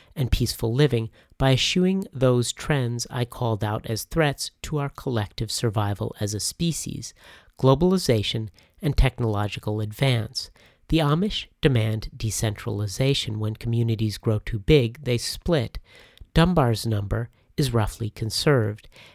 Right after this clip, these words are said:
and while there are interactions between communities, there is no hierarchy of communities. Unlike a superstar basketball player, the wealth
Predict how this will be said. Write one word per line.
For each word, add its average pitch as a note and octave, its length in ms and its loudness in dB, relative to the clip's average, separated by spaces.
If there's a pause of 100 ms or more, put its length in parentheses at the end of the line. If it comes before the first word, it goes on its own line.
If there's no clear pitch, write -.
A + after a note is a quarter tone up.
(140)
and C#3 140 4
while C3 340 4
there C3 260 0
are D3+ 280 4
interactions A#2 720 -2
between - 380 -2
communities, B2+ 760 0 (280)
there D#3+ 120 4
is D#3+ 180 2
no F3 160 0
hierarchy A2+ 800 0
of - 200 -6
communities. C3 720 0
Unlike G#2+ 500 -6
a A#2+ 60 -4
superstar A2+ 800 -4
basketball A#2+ 640 -2
player, G#2 440 -2 (420)
the C3 100 4
wealth C#3 420 2